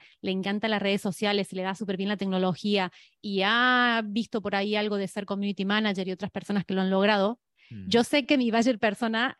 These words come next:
Speaker 1: pues, tiene exactamente esas características y que al ser madre y al ser administrativa y al tener poco tiempo,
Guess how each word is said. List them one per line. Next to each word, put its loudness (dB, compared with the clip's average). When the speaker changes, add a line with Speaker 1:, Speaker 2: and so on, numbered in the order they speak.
Speaker 1:
pues, -6
tiene 4
exactamente -2
esas -8
características -4
y -2
que 2
al 2
ser 2
madre 4
y 0
al -2
ser -2
administrativa 0
y 2
al -2
tener -10
poco -6
tiempo, 2